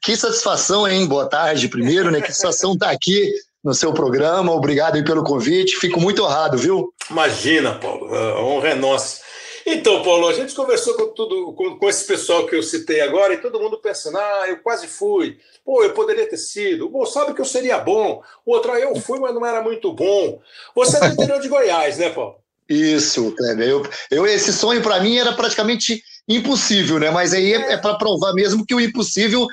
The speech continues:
Speaker 1: não existe.
Speaker 2: É por isso que a gente, que eu pensei em você pra vir pro programa, porque eu fiquei imaginando isso. Como é que chama a tua cidade?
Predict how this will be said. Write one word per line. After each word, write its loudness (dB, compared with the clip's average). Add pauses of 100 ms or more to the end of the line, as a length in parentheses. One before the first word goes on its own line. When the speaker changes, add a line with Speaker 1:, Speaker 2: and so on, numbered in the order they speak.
Speaker 1:
não 0
existe. -2 (160)
Speaker 2:
É 2
por 0
isso 0
que 0
a 0
gente, -4
que -2
eu 4
pensei 4
em 2
você 2
pra 0
vir -2
pro -2
programa, 0
porque 0
eu 6
fiquei 0
imaginando 2
isso. -2
Como 2
é 4
que -6
chama 2
a 0
tua 2
cidade? -2